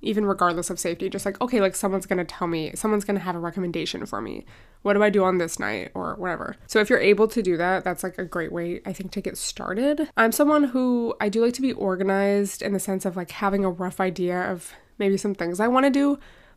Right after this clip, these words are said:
but I'm not going to plan every single day because I know that how I feel changes on the day, but at least having a list of places,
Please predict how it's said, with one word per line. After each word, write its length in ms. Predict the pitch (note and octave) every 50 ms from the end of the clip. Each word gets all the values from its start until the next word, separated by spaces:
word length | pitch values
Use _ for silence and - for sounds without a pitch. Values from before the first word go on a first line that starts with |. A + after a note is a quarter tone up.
| _
but 100 | - A#3
I'm 100 | A#3 A#3
not 180 | A#3+ B3+ C4 B3+
going 220 | - D4+ D#4+ D4+ C#4+
to 240 | - - D4+ C4 B3
plan 580 | - - - - F#3 F3+ F3+ F3+ F#3 F#3 F#3 -
every 260 | - F#3+ F#3 G3 F#3+
single 400 | - - F#3+ F#3 F3+ F#3 F#3 F3+
day 380 | F3 E3+ E3 E3+ E3+ E3+ F3 F3+ -
because 240 | G3+ G#3 G#3+ G3+ G3+ -
I 100 | G3+ F#3+
know 180 | F#3+ F#3+ F#3 -
that 280 | G3+ G3 G3 - -
how 220 | - - - F3+ F3+
I 120 | F3 F3+
feel 640 | E3+ - - - F#3 F3+ F3 F3 F3+ F3+ F3+ F#3 - _ _ _ - - - - _ _ _ - - - - - - - -
changes 440 | - - G#3+ G3+ G3+ G3+ A3+ A3+ G#3+
on 120 | A#3+ B3
the 80 | B3+ B3+
day, 400 | B3+ B3+ B3 B3 B3 B3 B3 G#3+ - A3+
but 120 | - G#3
at 120 | A3+ G#3+
least 220 | A#3 B3+ C#4 - -
having 300 | - G3 F#3+ F#3 F#3+ F#3+
a 60 | F#3
list 320 | F3 F3 F3 E3+ - -
of 160 | - G#3+ F#3+ -
places, 680 | - F#3+ F#3 F#3 - F#3 F#3 F3+ F3+ F#3 F3+ -